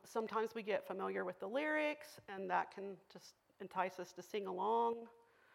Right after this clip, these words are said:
Um, so, you know, be aware of that. Um, again, in this section, we're aiming for about two to four songs for the same reason.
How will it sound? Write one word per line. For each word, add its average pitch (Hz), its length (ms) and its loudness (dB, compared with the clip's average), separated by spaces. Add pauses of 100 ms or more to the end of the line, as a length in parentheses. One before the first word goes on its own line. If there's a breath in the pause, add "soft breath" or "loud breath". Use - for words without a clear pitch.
(380 loud breath)
Um, 180 420 -4 (2250)
so, 180 260 2 (500)
you 214 100 -6
know, 185 180 -4 (120)
be 240 100 -4
aware 208 260 0
of 190 100 -2
that. 180 380 6
Um, 202 420 2 (560 soft breath)
again, 226 360 6
in 226 160 2
this 214 160 4
section, 240 460 0 (120)
we're 208 200 2
aiming 214 380 2
for 208 160 0
about 202 260 4
two 214 160 -8
to 214 80 -2
four 226 220 0
songs 196 420 2
for - 80 -6
the 185 120 -4
same 202 260 -2
reason. 175 360 -2